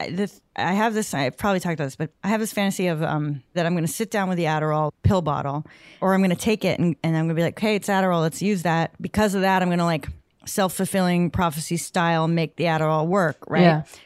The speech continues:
Speaker 1: In that way, like, 'cause I don't wanna waste the Adderall.
Speaker 2: Yeah.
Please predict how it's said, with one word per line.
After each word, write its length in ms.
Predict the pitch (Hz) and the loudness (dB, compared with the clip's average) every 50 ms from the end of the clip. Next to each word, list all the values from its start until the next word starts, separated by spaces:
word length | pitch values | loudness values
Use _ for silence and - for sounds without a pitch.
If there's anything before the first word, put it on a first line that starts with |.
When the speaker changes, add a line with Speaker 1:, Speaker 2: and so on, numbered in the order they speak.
| _ - | _ -6
Speaker 1:
In 80 | - 190 | -2 -2
that 160 | 185 170 165 | 0 0 0
way, 240 | 175 202 196 170 160 | 0 2 2 2 2
like, 240 | 156 156 151 - - | 0 -2 -4 -4 -2
'cause 140 | - 175 180 | -2 0 0
I 80 | 185 | 2
don't 100 | 170 180 147 | 2 2 2
wanna 140 | 165 180 | 2 2
waste 300 | 170 160 170 165 - - | 2 2 0 -2 -2 -2
the 60 | 170 175 | -2 0
Adderall. 380 | 175 180 180 165 131 123 175 180 | 2 2 2 2 2 2 2 2
Speaker 2:
Yeah. 180 | 170 170 160 | 2 2 -2